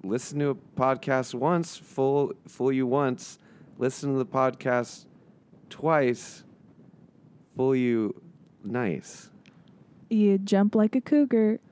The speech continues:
Speaker 2: when
Speaker 1: If you
Speaker 2: you
Speaker 1: miss
Speaker 2: miss
Speaker 1: by
Speaker 2: by a
Speaker 1: a dime.
Speaker 2: dime.
Speaker 1: Absolutely. This is Supod Heroes. That's
Speaker 2: Uh,
Speaker 1: Alex.
Speaker 2: that's Jack.
Speaker 1: Hi, Alex.
Speaker 2: Hi. Oh, I just hit my tooth on the <laughs> microphone.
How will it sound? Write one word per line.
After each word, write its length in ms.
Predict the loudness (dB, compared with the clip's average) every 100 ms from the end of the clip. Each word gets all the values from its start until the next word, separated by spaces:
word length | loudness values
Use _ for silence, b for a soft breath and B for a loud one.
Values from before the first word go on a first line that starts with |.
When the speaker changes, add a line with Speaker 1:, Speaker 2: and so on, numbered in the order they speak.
| -16
Speaker 2:
when 260 | -4 -4 -2
Speaker 1:
If 60 | -2
you 60 |
Speaker 2:
you 60 | 2
Speaker 1:
miss 120 | 2
Speaker 2:
miss 140 | 2
Speaker 1:
by 140 | 4 6
Speaker 2:
by 160 | 6 6
a 140 | 6
Speaker 1:
a 20 |
dime. 1000 | 6 6 6 6 4 4 4 4 2 0 0
Speaker 2:
dime. 20 |
Speaker 1:
Absolutely. 840 | 0 0 0 2 4 2 2 0
This 200 | -2 -6
is 60 | -6
Supod 400 | -6 -4 -4 -4
Heroes. 580 | -6 -8 -10 -12 -10 -4
That's 240 | -4 -2
Speaker 2:
Uh, 60 | 0
Speaker 1:
Alex. 460 | 2 0 -2 -10 -12 -10 0
Speaker 2:
that's 520 | 2 4 2 0 -4 2
Jack. 680 | 4 4 4 2 -2 -8 0
Speaker 1:
Hi, 200 | 2 4
Alex. 720 | 6 4 2 -2 -8 -14 -18 -20
Speaker 2:
Hi. 720 | -6 2 4 4 2 0 0 2
Oh, 140 | 6
I 100 | 6
just 160 | 4 2
hit 100 | 4
my 120 | 2
tooth 380 | 2 4 4 6
on 140 | 4 4
the 60 |
<laughs> 120 | 4
microphone. 580 | 4 6 6 6 6 6